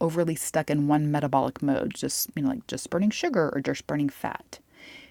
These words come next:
Feasting and fasting creates metabolic flexibility. And so during Feast to Fast, we kind of mimic this ancient approach, um, by using the techniques of carbohydrate manipulation, which includes feasting, and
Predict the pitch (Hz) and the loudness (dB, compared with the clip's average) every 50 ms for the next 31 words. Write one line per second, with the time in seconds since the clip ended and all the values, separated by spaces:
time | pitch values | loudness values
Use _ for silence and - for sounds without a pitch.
0 | _ _ - - - - 175 165 - - - 208 208 - - 196 185 - - 151 | _ _ -20 -8 -2 -2 -2 0 -2 0 0 2 2 2 0 -2 -2 -2 -2 -2
1 | 135 - - - - 156 151 - - - 143 139 - - - - 151 143 143 139 | -2 -2 -4 -4 -4 -4 -4 -4 -4 -6 -6 -6 -6 -8 -6 -4 -2 0 0 0
2 | 147 160 151 151 135 135 139 143 - - - - 127 131 - - - 156 135 143 | 0 0 0 -2 0 0 -2 -4 -4 -8 -8 -8 -6 -6 -6 -4 -4 -2 -2 0
3 | 143 151 143 120 - 65 - - - - - - - - - - - - 156 147 | 0 0 0 0 -2 -2 -4 -8 -10 -14 -18 -18 -16 -16 -16 -12 -4 -2 0 2
4 | - - 156 147 165 160 156 151 - - 151 - - - - 262 269 - - - | 2 0 0 2 2 2 2 2 0 0 -2 -2 -2 0 2 2 2 2 0 0
5 | - - 170 156 156 156 156 170 196 247 294 269 - - 147 - - - - 135 | 0 0 0 2 2 4 4 6 10 10 10 10 8 6 0 -2 -4 -2 2 2
6 | 135 139 - - 160 156 143 - - - 269 285 - - - - 165 - _ - | 2 2 2 -2 -2 -4 -4 -4 -4 -4 -4 -4 -2 -4 -8 -8 -10 -14 _ -6
7 | - 160 151 147 143 139 - 156 151 151 156 170 165 - 175 165 156 151 - - | -4 -2 0 0 0 0 0 0 0 2 2 2 2 2 2 0 0 -2 -2 -2
8 | - - 156 156 139 - - 143 - - - 147 143 151 - - 147 151 147 151 | -2 0 0 0 -2 -2 -4 -4 -4 -2 -2 0 0 0 -2 -2 -2 -2 0 0
9 | 151 156 147 - - - 160 147 151 139 - - 190 165 143 143 - - 151 165 | 0 0 0 -2 -2 0 2 2 2 2 0 0 0 2 2 0 0 0 0 0
10 | 175 - - - - - 147 147 - - - 165 156 - 165 175 180 - - - | -2 -2 -8 -14 -2 0 0 0 2 2 2 0 2 4 4 4 2 2 0 0
11 | 139 139 - - - 143 170 208 262 269 - - - - - - - - - - | 0 0 2 2 2 2 6 6 4 4 2 -4 -20 -20 -20 -20 -20 -20 -20 -20
12 | - _ _ _ - 151 160 165 185 196 | -20 _ _ _ -2 2 2 2 2 0